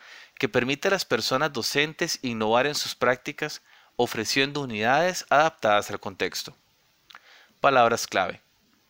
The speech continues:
Habilidades para la vida. Matemáticas. Español.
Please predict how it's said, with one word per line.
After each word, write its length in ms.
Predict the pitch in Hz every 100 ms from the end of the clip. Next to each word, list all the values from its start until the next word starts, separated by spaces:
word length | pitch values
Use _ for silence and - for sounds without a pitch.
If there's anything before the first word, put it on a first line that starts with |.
| - _ _ _ _ -
Habilidades 720 | 117 113 107 104 107 113 -
para 220 | 127 117
la 140 | 113
vida. 280 | 113 104 95 _ _ _ _ _ _ _ _
Matemáticas. 1040 | 113 113 - 107 113 - - - - - _ _ _ _ _ -
Español. 760 | 117 - - 110 120 104 82